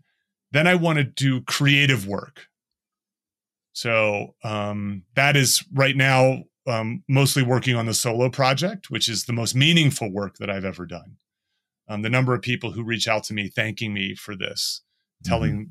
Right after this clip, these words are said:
Speaker 1: me that they no longer feel alone or feel like a weirdo, you know, is, is almost a daily occurrence at this point. So I'm compelled to engage in this work. Um, I would, I would say that this podcast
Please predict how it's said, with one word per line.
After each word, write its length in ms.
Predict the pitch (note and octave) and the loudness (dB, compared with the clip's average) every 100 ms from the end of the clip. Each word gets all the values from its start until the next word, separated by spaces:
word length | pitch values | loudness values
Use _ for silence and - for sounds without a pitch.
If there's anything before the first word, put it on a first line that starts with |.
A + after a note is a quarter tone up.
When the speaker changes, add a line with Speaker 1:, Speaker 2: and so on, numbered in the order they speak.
| - | -14
Speaker 1:
me 200 | B2 G#2+ | -8 -6
that 160 | G2+ G#2+ | -4 -4
they 100 | G#2+ | -4
no 180 | G#2+ A2 | -2 -2
longer 240 | G#2+ G#2 | -4 -6
feel 240 | F#2+ A2 | -6 -4
alone 520 | G#2+ G#2 A2 A2+ G#2+ G#2 | -2 0 2 2 0 -2
or 80 | |
feel 200 | F#2+ A2 | -6 -8
like 140 | G#2 G2 | -8 -6
a 60 | |
weirdo, 640 | G2 A2 A#2 G#2 G2 - G2 _ _ _ _ _ _ _ | -4 -2 -2 -4 -8 -12 -14 _ _ _ _ _ _ _
you 120 | - | -10
know, 180 | G#2+ G2+ | -8 -6
is, 240 | B2 G2+ - | -4 -4 -6
is 100 | - | -2
almost 320 | D#3+ F3 D#3+ C#3 | 4 6 6 4
a 60 | |
daily 560 | A#2+ C3 B2 G#2 G2 B2+ - | 2 4 2 0 -4 -10 -10
occurrence 500 | - B2 A#2 G2 - | -6 -4 -4 -6 -10
at 140 | G#2 | -4
this 160 | - F3 | -2 -2
point. 300 | - G#2+ - _ _ _ | -6 -14 -16 _ _ _
So 180 | - B2 | -10 -8
I'm 140 | A2+ | -6
compelled 540 | G#2+ A#2+ - B2 G#2+ G2 _ - - - _ - | -6 -6 -2 -2 -2 -8 _ -20 -20 -20 _ -6
to 440 | - A2+ G#2 G2 - _ _ _ _ _ _ - | -2 -2 -2 -6 -12 _ _ _ _ _ _ -4
engage 480 | B2 G#2+ C3 C3 | -2 2 2 2
in 120 | G#2 A#2 | 0 0
this 220 | A2 - | -2 -2
work. 440 | G#2 G#2 G2 - - _ _ - | -4 -6 -8 -16 -20 _ _ -10
Um, 380 | G2 F#2 G2 G2 | -6 -4 -6 0
I 100 | C#3 | 2
would, 200 | C#3 C#3 | 2 2
I 100 | D3 | 2
would 140 | C#3+ | 2
say 200 | - C#3 | 2 2
that 240 | B2 A#2+ F#2+ | 2 -2 0
this 240 | C3 - | 2 2
podcast 800 | - E3+ F#3 C#3 A#2 G2+ - - | 2 2 2 2 0 0 -4 -8